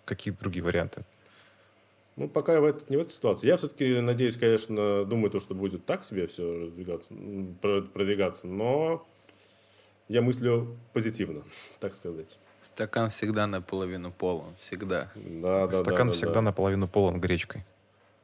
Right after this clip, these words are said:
Speaker 2: Стакан хотя бы есть. Это уже радует.
Speaker 1: Есть кота.
Speaker 2: Есть кота. Кот, кстати, у меня такой жирный стал вообще, не представляете. Я его, видимо, не зря откармливаю.
Speaker 1: <laughs>
Speaker 2: Как бы при-, пригодится. Ну, слушай, зато мне не скучно. Я сижу тут, мне с кем-то могу поиграть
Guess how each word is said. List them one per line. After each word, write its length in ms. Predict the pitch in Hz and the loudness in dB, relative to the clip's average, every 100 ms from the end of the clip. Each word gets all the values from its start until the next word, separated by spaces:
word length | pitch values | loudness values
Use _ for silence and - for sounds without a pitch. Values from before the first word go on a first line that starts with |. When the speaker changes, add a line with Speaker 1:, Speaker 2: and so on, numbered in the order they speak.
| _ _ _ _ _ | _ _ _ _ _
Speaker 2:
Стакан 380 | - 101 117 113 | -6 -4 0 0
хотя 260 | 110 110 | 0 2
бы 120 | 101 | 2
есть. 520 | 98 101 101 - - - _ _ _ - - | 2 4 4 2 -12 -20 _ _ _ -20 -12
Это 240 | - 90 98 | -8 -4 -2
уже 240 | 87 95 | 0 2
радует. 480 | 92 90 87 82 - | 4 2 0 -4 -4
Speaker 1:
Есть 480 | 92 107 107 - - _ | -2 -2 -2 -4 -10 _
кота. 380 | 98 - 85 82 - _ _ - | -2 0 0 -2 -12 _ _ -18
Speaker 2:
Есть 380 | 98 90 98 - | -8 -2 -2 -2
кота. 300 | 92 - 85 | -8 -4 -6
Кот, 220 | - 127 | -2 2
кстати, 220 | 123 123 | 4 4
у 40 | 131 | 6
меня 120 | 120 | 4
такой 300 | 123 139 139 | 4 6 6
жирный 300 | 113 143 160 | 8 6 6
стал 240 | - 101 | 4 2
вообще, 380 | 92 95 - 95 | 2 -2 -4 -4
не 80 | 92 | -4
представляете. 580 | 90 104 101 92 85 101 | -6 -2 0 0 0 -2
Я 60 | |
его, 140 | 104 107 | 0 0
видимо, 340 | 107 107 110 | -2 4 4
не 60 | 110 | 6
зря 180 | - 107 | 6 6
откармливаю. 540 | 175 98 170 87 175 - | 6 6 6 6 6 6
Speaker 1:
<laughs> 200 | 202 - - - - - | 2 0 -14 -20 -20 -4
Speaker 2:
Как 100 | 104 | -2
бы 40 | 98 | 0
при-, 160 | 113 113 | 2 2
пригодится. 800 | - 123 123 127 127 - 98 92 - _ _ - _ _ _ _ _ | 4 6 8 8 6 2 -4 -6 -14 _ _ -20 _ _ _ _ _
Ну, 60 | - | -2
слушай, 160 | 139 104 | 0 4
зато 240 | 120 190 | 6 8
мне 140 | 196 | 6
не 100 | 175 | 6
скучно. 320 | 165 127 113 117 | 6 4 6 8
Я 80 | |
сижу 280 | 117 117 160 | 6 6 2
тут, 260 | 196 131 - | 2 0 0
мне 220 | 127 117 | 2 2
с 220 | 120 - | 0 -6
кем-то 260 | - 120 117 | -2 -2 2
могу 220 | 110 113 | 2 2
поиграть 520 | 113 110 107 90 - | 2 4 4 2 -4